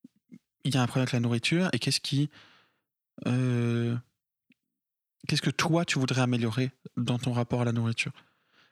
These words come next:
Et en partant de moi et en partant de ce que moi, j'identifie pour me dire, « Ouais, mais ça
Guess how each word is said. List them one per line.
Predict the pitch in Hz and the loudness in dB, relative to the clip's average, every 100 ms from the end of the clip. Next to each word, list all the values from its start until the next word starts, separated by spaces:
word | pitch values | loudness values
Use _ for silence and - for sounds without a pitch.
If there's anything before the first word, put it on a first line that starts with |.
| - | -4
Et | 131 | 0
en | 131 | 2
partant | 127 160 - 185 165 | 2 0 0 0 2
de | 143 | 4
moi | 139 139 156 185 143 | 4 4 4 4 2
et | |
en | 131 | 2
partant | 123 131 - 160 | 0 -2 0 0
de | 147 131 127 | 2 2 0
ce | - | 0
que | 120 | 0
moi, | 120 139 156 | 2 2 2
j'identifie | 139 135 123 - 123 - 143 | 2 0 0 0 0 0 0
pour | - - 147 139 - - - - - _ | -2 0 0 0 -6 -16 -16 -18 -20 _
me | 135 131 | 0 2
dire, « | 135 131 - _ - | 2 2 -2 _ -2
Ouais, | 170 214 | 2 4
mais | 165 | 2
ça | - 175 175 | 2 2 2